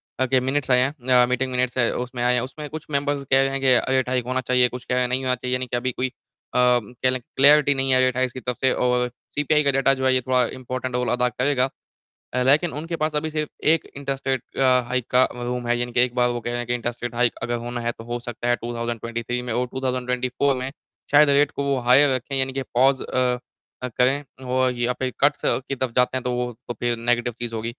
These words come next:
कट्स शायद हों, थोड़े बहुत हों टू थाउजेंड ट्वेंटी फ़ोर में, but डेटा बताएगा कि क्या डिसीजन लेते हैं। अभी अगर आप किसी भी वेबसाइट पे Fed, अ, rate <clears throat> वॉच tool पे जाएँ, rate monitoring tool पे, तो, अ, जो rate hikes की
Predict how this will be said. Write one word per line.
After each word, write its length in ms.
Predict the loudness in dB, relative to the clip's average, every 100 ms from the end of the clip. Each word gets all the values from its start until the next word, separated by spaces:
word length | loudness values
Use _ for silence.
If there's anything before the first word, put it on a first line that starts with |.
| _ _ _
कट्स 280 | -2 -2 0
शायद 240 | 4 4
हों, 160 | 2 -4
थोड़े 220 | -2 -2
बहुत 240 | -2 -4 -4
हों 140 | -6
टू 160 | -6 -4
थाउजेंड 280 | 0 0
ट्वेंटी 200 | -2 -4
फ़ोर 220 | -6 -6 -8
में, 180 | -10 -16 _ _ _ _ _ _ _ 0
but 160 | 2
डेटा 280 | 6 6 6
बताएगा 360 | 6 4 4 2
कि 80 |
क्या 180 | 2 2
डिसीजन 260 | 2 0 -2
लेते 180 | -2 0
हैं। 80 |
अभी 160 | 0 2
अगर 180 | 0 0
आप 160 | -2 -6
किसी 200 | -10 -6
भी 120 | -4
वेबसाइट 340 | -4 -6 -8 -6
पे 80 | -4
Fed, 240 | -2 -4 _ _ _ _
अ, 80 | 4
rate 280 | 6 6 6 0 _
<clears throat> 180 | -10 -6
वॉच 380 | -2 6 6 6
tool 140 | 0 -2
पे 120 | 2
जाएँ, 200 | 2 2
rate 220 | 0 -2
monitoring 480 | -2 -2 -2 -4 -2
tool 160 | -4
पे, 160 | 0 0
तो, 220 | 0 0
अ, 220 | 0 0 -2
जो 300 | -8 -2 0
rate 180 | 0 0
hikes 260 | 0 0 -4
की 220 | -8